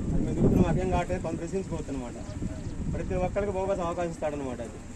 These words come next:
వంటగదిలో స్విచ్ ఉంటుంది, వరండాలో బల్బు, మనం పోయి బల్బు పెట్టుకుంటే బల్బు పెరగదు ఎప్పుడు కూడా, స్విచ్ తెరిస్తేనే బల్బు పెరుగుతుంది. భగవంతుడు లీల కూడా ఆంటీ అనమాట. మనం దండం పెట్టినప్పుడు మన దగ్గర రాడు ఆయన,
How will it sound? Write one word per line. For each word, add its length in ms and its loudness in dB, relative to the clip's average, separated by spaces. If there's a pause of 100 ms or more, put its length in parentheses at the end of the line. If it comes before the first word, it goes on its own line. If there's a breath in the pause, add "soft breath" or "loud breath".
(840)
వంటగదిలో 640 0 (580)
స్విచ్ 240 -6
ఉంటుంది, 320 2 (760)
వరండాలో 380 10
బల్బు, 300 12 (1040)
మనం 140 8
పోయి 140 8
బల్బు 200 8
పెట్టుకుంటే 380 4
బల్బు 200 2
పెరగదు 220 2
ఎప్పుడు 200 8
కూడా, 140 8 (920)
స్విచ్ 160 6
తెరిస్తేనే 420 12
బల్బు 280 4
పెరుగుతుంది. 340 4 (880)
భగవంతుడు 380 2
లీల 120 2
కూడా 180 2
ఆంటీ 160 4
అనమాట. 280 -4
మనం 400 -6
దండం 240 -2
పెట్టినప్పుడు 360 -2
మన 180 -2
దగ్గర 120 -4
రాడు 160 0
ఆయన, 140 -2